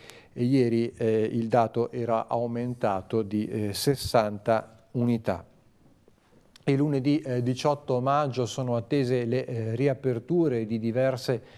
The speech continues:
attività. Ne abbiamo parlato con il consigliere, eh, regionale di, eh, Cambiamo, Paolo Franco. Più volte nei giorni scorsi abbiamo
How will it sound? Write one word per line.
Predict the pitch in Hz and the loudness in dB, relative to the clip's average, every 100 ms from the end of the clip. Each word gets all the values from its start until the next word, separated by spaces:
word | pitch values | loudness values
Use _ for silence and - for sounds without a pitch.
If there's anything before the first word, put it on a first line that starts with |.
| - - - | -20 -20 -2
attività. | 143 139 - 147 156 160 180 180 165 - - | -2 -2 -2 0 0 0 0 0 -4 -18 -12
Ne | - | -6
abbiamo | 120 139 127 | 0 2 2
parlato | 113 131 139 135 | 0 2 2 0
con | 127 131 | -2 -2
il | 131 117 117 | 0 0 0
consigliere, | - 139 - 131 143 123 113 | -2 -6 -4 0 2 2 -2
eh, | - 120 | -4 -2
regionale | 131 160 147 143 127 127 135 - | 0 0 0 -2 0 0 -2 -4
di, | 117 123 | -4 -4
eh, | 123 113 113 110 | -2 -4 -8 0
Cambiamo, | 151 160 139 135 113 117 123 - | 0 0 0 0 2 -2 -4 0
Paolo | 127 107 113 123 - | 2 2 0 -2 -2
Franco. | 135 120 98 - - _ _ _ _ _ - _ _ _ _ _ _ _ - - | -2 -2 -2 -14 -20 _ _ _ _ _ -20 _ _ _ _ _ _ _ -20 4
Più | 156 | 12
volte | 156 165 156 | 12 12 8
nei | 139 | 8
giorni | 120 147 143 135 | 10 10 8 4
scorsi | - 156 156 131 139 | 6 8 8 6 6
abbiamo | 127 120 113 113 127 131 127 110 | 10 10 10 8 6 8 6 6